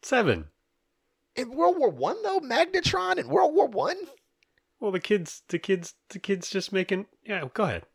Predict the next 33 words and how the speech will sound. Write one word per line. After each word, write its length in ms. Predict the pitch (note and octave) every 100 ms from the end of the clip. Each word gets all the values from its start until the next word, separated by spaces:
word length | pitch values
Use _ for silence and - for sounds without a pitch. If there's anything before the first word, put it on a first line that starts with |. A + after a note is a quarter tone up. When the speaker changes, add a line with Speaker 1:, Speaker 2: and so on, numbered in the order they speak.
| _
Speaker 1:
Whatever. 380 | - A#2+ D#2+ E2 -
Speaker 2:
<sighs> 520 | - - - - -
Whatever. 380 | A#2 - - -
Speaker 1:
<laughs> 300 | F#3+ B3 A#3+ - - - -
Speaker 2:
This 200 | - -
is 180 | - - _
Buck 240 | D2 -
Rogers 380 | C#2+ A#1+ C2+ D2+
level. 320 | D2 C2 C#2 _ _ _ - -
Okay. 340 | A#2 C3+ G#2+ -
Speaker 1:
<laughs> 40 | - - - - - - - - _
Speaker 2:
He 120 | - G#3+
rolled 260 | G3+ D#3+
out, 240 | C#3 A#2+ A2+
like, 140 | A2
a 100 | G#2+
hundred-page 540 | C3 C#3 C3+ D3 A2
backstory 520 | - F#2+ F2 - F2 E2+
for 100 | E2
the 140 | D2+
A 120 | D#2+
I 160 | D#2+ D#2+
with 160 | E2
complete 320 | - F#2 C3+ G#2+
history 380 | A2 - F#2+
of 100 | F#2
their 160 | F2+ E2+
interactions 560 | F#2 F#2 E2 - F2 -
from 240 | - F2
his 100 | D#2+
childhood. 520 | - E2 E2 F#2 F2 - - -
He 120 | B2
then 420 | A#2 D#3 A#2+ A#2+